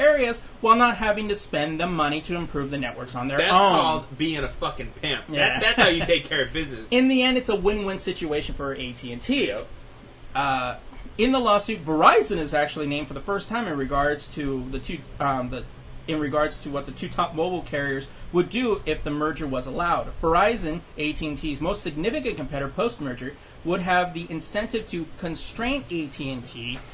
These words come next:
Speaker 1: and would have a substantial increased incentive to coordinate with A T and T rather than compete.
Speaker 2: Yeah.
Speaker 1: This, again, would be true because if anyone has an option of going with either provider, why would you need to remain competitive?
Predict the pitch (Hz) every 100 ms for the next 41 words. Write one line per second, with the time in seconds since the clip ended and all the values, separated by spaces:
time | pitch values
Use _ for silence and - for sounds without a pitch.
0 | - - 165 170 185 175 180 180 175 180
1 | 175 - 220 - - 240 269 262 277 269
2 | 196 208 240 233 - 185 - 190 202 -
3 | - - 185 220 214 170 151 - 151 151
4 | - 156 160 - 131 123 117 123 139 123
5 | 123 123 131 123 - 254 151 - 110 104
6 | 95 - - - - 165 226 233 247 311
7 | 294 226 196 202 - 330 247 240 - 202
8 | 220 202 185 170 - - 190 180 - 226
9 | 240 226 220 180 190 196 180 - 214 -
10 | 190 170 135 165 175 147 135 160 170 139
11 | 135 165 165 123 139 156 185 160 165 160
12 | 156 143 143 143 135 135 123 175 160 110